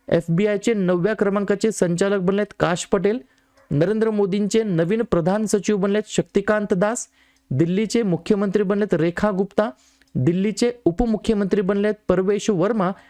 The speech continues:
आणि दिल्लीचे विधानसभेचे नवीन अध्यक्ष बनलेत विजेंदर गुप्ता. पाहूया पुढचा प्रश्न, लष्करी सराव मिलिटरी एक्सरसाइज जल थल रक्षा दोन हजार पंचवीस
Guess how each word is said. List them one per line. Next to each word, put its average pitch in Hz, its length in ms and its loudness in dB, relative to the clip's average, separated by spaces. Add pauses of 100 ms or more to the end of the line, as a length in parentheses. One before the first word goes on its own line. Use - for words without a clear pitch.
(200)
आणि 175 160 0
दिल्लीचे 185 500 0
विधानसभेचे 190 800 0
नवीन 180 400 0
अध्यक्ष 160 380 -2
बनलेत 180 380 0
विजेंदर 175 500 0
गुप्ता. 135 400 -2 (460)
पाहूया 160 160 2
पुढचा 175 300 -2
प्रश्न, 196 340 -2 (500)
लष्करी 196 580 0
सराव 131 380 -2 (220)
मिलिटरी 196 560 0 (100)
एक्सरसाइज 160 540 0 (500)
जल 175 320 0 (440)
थल 180 300 0 (320)
रक्षा 156 580 0 (120)
दोन 175 180 2
हजार 202 240 0
पंचवीस 180 520 0